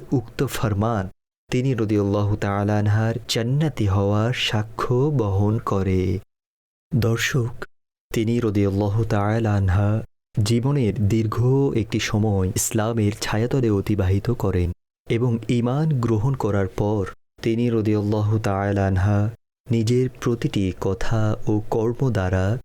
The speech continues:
আল্লাহ করিম ও তার রাসূল সাল্লাল্লাহু আলাইহি ওয়া আলিহি ওয়াসাল্লামের সন্তুষ্টি অর্জনের চেষ্টায় মশগুল থাকতেন। অবশেষে মুসলমানদের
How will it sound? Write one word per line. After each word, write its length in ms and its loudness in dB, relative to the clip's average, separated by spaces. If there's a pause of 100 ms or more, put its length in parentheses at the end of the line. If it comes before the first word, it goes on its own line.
(140)
আল্লাহ 420 -2 (140)
করিম 440 2 (380)
ও 400 0
তার 280 0
রাসূল 520 2
সাল্লাল্লাহু 560 0
আলাইহি 380 2
ওয়া 120 2
আলিহি 180 2
ওয়াসাল্লামের 800 2
সন্তুষ্টি 760 0
অর্জনের 600 2 (100)
চেষ্টায় 500 -2 (120)
মশগুল 520 0
থাকতেন। 560 0 (200)
অবশেষে 760 0 (100)
মুসলমানদের 680 0